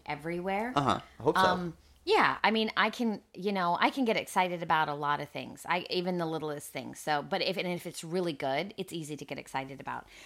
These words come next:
Speaker 1: But one of the, my, my inspiration actually comes from a documentary that I have watched, uh,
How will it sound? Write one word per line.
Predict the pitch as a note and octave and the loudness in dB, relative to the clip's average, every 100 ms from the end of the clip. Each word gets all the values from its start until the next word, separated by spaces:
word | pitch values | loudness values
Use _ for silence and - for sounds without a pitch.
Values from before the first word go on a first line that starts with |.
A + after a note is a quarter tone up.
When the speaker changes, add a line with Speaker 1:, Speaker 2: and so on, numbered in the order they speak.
| - | -8
Speaker 1:
But | G3+ | -2
one | G3 G#3+ C4 | 4 4 4
of | B3 F#3+ | 0 0
the, | G3+ F#3 F3 D#3+ | 2 4 2 -2
my, | F3+ G#3 C4+ C4 G3+ - E2+ | 2 4 4 2 -4 -16 -14
my | C3 G3+ A#3+ D#4 F4 C#4 | -6 0 2 2 2 -2
inspiration | G#3 G3+ - F#3 D#3+ D#3+ - D#3 D#3+ - _ _ _ _ | -2 -4 -4 -2 -2 -2 -6 -6 -8 -12 _ _ _ _
actually | F3+ F#3 G3+ F#3+ | 4 4 -2 -4
comes | F#3 F#3+ F3 F3 E3+ | -4 -4 -2 -4 -8
from | - F3+ E3+ D#3+ D#3+ E3 - _ _ _ | -10 -4 -2 -2 -6 -10 -16 _ _ _
a | E3+ E3+ | 0 2
documentary | F#3 F#3 F3+ F3+ F3+ E3 D#3 D3+ | 2 0 -2 -4 -2 -2 -2 -4
that | D#3+ - | -6 -2
I | D#3 D#3 D3+ D3+ D#3 | -2 0 -2 -6 -6
have | G3+ D#3 | -6 -4
watched, | D#3 D#3 - - - - | 0 0 -2 -10 -12 -4
uh, | E3 D3+ D3 | -2 0 -2